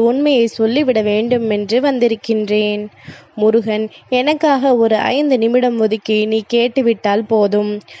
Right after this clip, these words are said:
நான் நினைத்தது என்னவென்று உனக்கு நிச்சயமாக நான் சொல்லிவிடுவேன். உன் வாழ்க்கையில் நான் எதை கொடுக்க நினைக்கின்றேன் என்பதனை நிச்சயமாக உன் முன்னால் தந்துவிடுவேன், என் தங்கமே. வாழ்க்கையின் பயணம்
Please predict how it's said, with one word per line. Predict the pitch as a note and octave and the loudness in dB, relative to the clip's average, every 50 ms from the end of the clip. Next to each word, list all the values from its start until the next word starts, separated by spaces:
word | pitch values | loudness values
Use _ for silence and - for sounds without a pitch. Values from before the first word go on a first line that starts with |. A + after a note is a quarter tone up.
| - - _ - | -20 -16 _ -4
நான் | G#3 G3+ G3+ G3 G3 | -2 -2 -2 -2 -2
நினைத்தது | G3 G3+ A#3+ C4 - - A#3 G3+ G#3+ G#3+ G3+ | -2 0 -2 -2 0 -2 -2 0 0 0 0
என்னவென்று | G3 G3 A#3+ D4 D#4 C#4 A#3 A3 G#3 G3 G#3 G#3 G#3 G#3 | 0 0 0 0 0 0 0 0 0 0 2 2 2 2
உனக்கு | G#3 G#3 G#3+ G#3 G3+ - A3+ G#3+ | 0 0 -2 -2 -2 0 0 0
நிச்சயமாக | G#3+ A3 A3+ - - - E4 E4 D4+ C4+ A#3 G#3+ G3 G3 - G#3+ G#3 G#3 G#3 G#3+ | 0 0 -2 -4 -2 -2 0 0 0 0 0 -2 -2 -2 -2 -2 -2 0 0 -2
நான் | A3 A3 A3 A#3+ C4 | -2 0 0 -2 0
சொல்லிவிடுவேன். | - - A#3 A3 G#3+ A3 G3+ G#3 G3+ G3 F#3+ G3+ G3+ G3+ G3+ G3+ G3+ G#3 G#3 - - - - - - _ - | 0 0 0 0 0 0 0 0 0 0 0 0 0 0 0 0 -2 -4 -6 -8 -14 -20 -20 -20 -20 _ -2
உன் | A3 A3 A3 A3 F#3+ | 0 0 0 0 -2
வாழ்க்கையில் | G3+ G3+ G3+ G#3+ B3 A#3 - B3 A3+ G#3+ G#3 G3+ G3+ G3+ | 0 0 2 0 0 0 0 2 2 4 2 2 2 2
நான் | G3+ G3+ G3+ G#3 G#3+ - - - | 0 0 0 -2 -4 -4 -2 -2
எதை | A#3+ C4 F4 F4 | -2 0 -2 -2
கொடுக்க | - - A#3+ A#3 C4 B3+ - D4 | -2 0 0 0 0 -2 -2 0
நினைக்கின்றேன் | B3+ A3+ A3+ A#3+ A#3 - - B3 B3+ A3 A#3 A#3+ C4+ C#4+ C4 | 0 0 0 -2 -2 -2 -4 -4 -2 0 2 2 2 2 0
என்பதனை | A#3 A3 G#3+ G#3 G3+ G#3 G#3 G#3 G#3 G3+ G3+ G#3 G#3 - - - - _ | -2 -2 -2 -2 -2 0 0 -2 -2 -2 -4 -6 -8 -12 -20 -20 -14 _
நிச்சயமாக | - G#3 G3 - - A3 G#3+ G#3 G3+ G3+ G3+ G#3+ A3 G#3+ G3 A3 G#3 G#3 G#3 G#3+ G#3 _ _ _ _ _ _ _ - | -6 -6 -4 -2 -2 0 0 0 0 0 -2 -2 -2 0 0 0 0 0 0 -2 -6 _ _ _ _ _ _ _ 0
உன் | C4 C4+ C#4 | 0 0 2
முன்னால் | C4+ C4+ D4+ E4 F4+ F4+ D#4 A#3+ A3 A3 A3 A3 G#3+ - - - _ - | 2 2 2 2 0 0 0 0 2 2 2 0 -2 -4 -10 -20 _ -2
தந்துவிடுவேன், | B3 A3+ B3 C4 B3+ C4 A3+ G#3+ G3 G3 F#3+ G3 G3 G3 G3 G3 G3 G3 G3+ G3 - _ - - _ _ - | -2 0 0 0 0 2 2 2 0 0 0 0 0 0 0 0 -2 -2 -4 -8 -10 _ -20 -20 _ _ -4
என் | A3 A3 G#3+ G#3+ F#3+ | -2 -2 -2 -2 -2
தங்கமே. | - G#3+ G#3 G#3 G#3 G3+ G#3 G3 G3+ G3+ G3+ G3+ G3 G3 G3+ G3+ - - - _ _ _ - - - - - - - - - - | -2 -2 -2 -2 -2 -2 0 0 0 0 0 0 0 -2 -4 -8 -12 -18 -20 _ _ _ -20 -20 -20 -20 -20 -20 -20 -20 -8 -2
வாழ்க்கையின் | B3 B3 B3+ C#4 D#4 C#4+ - E4 D#4 D#4 C#4+ B3+ | 0 2 2 2 0 -2 -4 -2 0 0 0 0
பயணம் | G#3 A3+ G#3+ G#3+ A3+ A#3+ A#3+ A#3 A#3 | 0 -2 -2 0 0 0 0 0 0